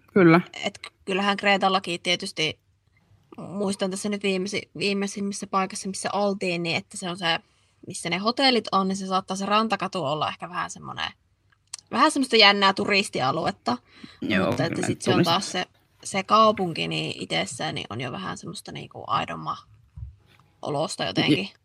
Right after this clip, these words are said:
Speaker 1: J-, joo, se oli vähän semmonen, että niinku vähän sivistyksen pari kuitenkin sieltä
Speaker 2: Niin.
Speaker 1: turisti-, sieltä puolelta. Ehdottomasti niinku sen Hanian takia nyt nostan sen
Speaker 2: Joo.
Speaker 1: sieltä. Et siitä tykkäsin.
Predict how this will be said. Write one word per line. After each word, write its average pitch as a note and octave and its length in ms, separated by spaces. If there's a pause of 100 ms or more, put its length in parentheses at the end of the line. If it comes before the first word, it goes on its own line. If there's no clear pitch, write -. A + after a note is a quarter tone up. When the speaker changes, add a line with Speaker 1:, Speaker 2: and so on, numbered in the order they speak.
(320)
Speaker 1:
J-, F#3 160
joo, E3 220
se F3 100
oli G3 120
vähän E3+ 180
semmonen, C#3+ 260
että A#2 160
niinku C3+ 300 (320)
vähän C#3+ 240 (100)
sivistyksen B2 600
pari G3+ 320
kuitenkin D#3+ 420
sieltä E3 240 (200)
Speaker 2:
Niin. G3+ 80
Speaker 1:
turisti-, D3+ 720 (160)
sieltä D3+ 320
puolelta. D#3+ 320 (880)
Ehdottomasti D3 520
niinku B2 260 (180)
sen A#2+ 160
Hanian G#2+ 420
takia - 280
nyt F#3 120
nostan F3+ 340
sen F#3 260 (680)
Speaker 2:
Joo. F#3+ 120
Speaker 1:
sieltä. - 240 (960)
Et D3 160
siitä - 300
tykkäsin. G3+ 580